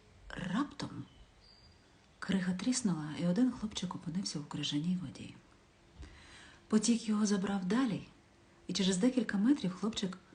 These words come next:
опинився під товстим шаром льоду. Його шаленівший друг не знав, що робити, і він почав кликати на допомогу.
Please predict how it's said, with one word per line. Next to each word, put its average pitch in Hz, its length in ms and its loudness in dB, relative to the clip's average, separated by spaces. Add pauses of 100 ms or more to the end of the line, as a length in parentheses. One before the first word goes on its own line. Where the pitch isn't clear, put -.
(420)
опинився 190 460 2
під 185 200 -4
товстим 240 640 4 (640)
шаром 208 520 0 (680)
льоду. 151 380 -4 (1300)
Його 196 360 6
шаленівший 208 720 4
друг 208 440 2 (200)
не 180 80 2
знав, 190 220 0
що - 160 0
робити, 196 320 0
і 185 40 0
він 175 140 0
почав 214 300 -2
кликати 190 420 -2
на 185 80 4
допомогу. 180 640 2